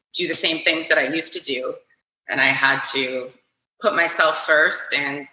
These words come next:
say no, which is something I'm getting better at, but it's still hard. It's still hard to say no and to feel like I was going to miss out on something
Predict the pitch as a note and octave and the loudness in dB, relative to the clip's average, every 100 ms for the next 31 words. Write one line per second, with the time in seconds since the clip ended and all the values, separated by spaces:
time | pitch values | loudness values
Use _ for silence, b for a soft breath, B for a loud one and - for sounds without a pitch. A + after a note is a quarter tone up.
0 | _ - - D3+ D3 F3+ - - - - | _ -8 -2 -2 2 2 0 -4 -10 -18
1 | _ C3+ C#3+ - D3+ C#3 - - F3+ E3 | _ -8 -6 -4 -6 -6 -10 -6 -4 -2
2 | D3+ D3+ D#3+ D#3 E3+ F3 G3 C#4 C4+ F3 | -2 -2 0 0 0 0 2 4 6 4
3 | E3 A#3+ F3+ E3+ E3+ - G#3 G3+ G3+ F#3 | 4 2 0 -4 -6 0 2 2 2 2
4 | D#3+ C3+ - - - - F3+ F#3 E3+ F3 | 2 0 -8 -18 -14 -4 -4 0 0 0
5 | E3+ - D#3+ E3 C#3+ B2+ - _ _ _ | -2 -6 -6 -4 -6 -6 -10 _ _ _
6 | - D#3 C#3+ D3+ D#3+ D3+ D3 B2+ C3+ C#3 | -6 -6 -6 -6 2 2 2 0 -4 -6
7 | C#3 - - _ _ _ _ F#3+ F#3+ E3+ | -8 -10 -20 _ _ _ _ 2 2 2
8 | G3 E3 - E3 F3 C#3+ C#3+ - - - | 0 0 2 2 4 2 0 -4 -2 -2